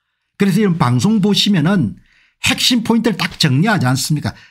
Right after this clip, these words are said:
대한민국 핵심 포인트는 딱 두 가지지 않습니까? 전산 프로그램을 돌려가지고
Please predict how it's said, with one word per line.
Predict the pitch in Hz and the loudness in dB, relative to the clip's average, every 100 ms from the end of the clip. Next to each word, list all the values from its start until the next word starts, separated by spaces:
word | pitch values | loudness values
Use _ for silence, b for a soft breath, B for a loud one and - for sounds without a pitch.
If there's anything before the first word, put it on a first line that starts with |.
| B | B
대한민국 | 117 101 156 254 262 180 - | -2 0 2 2 0 0 -2
핵심 | - 240 226 | 0 0 0
포인트는 | 190 175 180 151 | 0 0 0 -2
딱 | 185 - | -4 -6
두 | - 98 | -4 -2
가지지 | 131 170 110 | 0 0 -2
않습니까? | 92 87 98 90 - 90 - _ _ _ - | -4 -10 -12 -12 -12 -16 -16 _ _ _ -4
전산 | 123 127 131 175 190 - | 0 0 2 2 0 0
프로그램을 | 165 180 196 190 156 | -2 0 2 0 0
돌려가지고 | 151 151 127 123 127 113 113 160 | 0 0 0 -2 -2 -2 -2 -4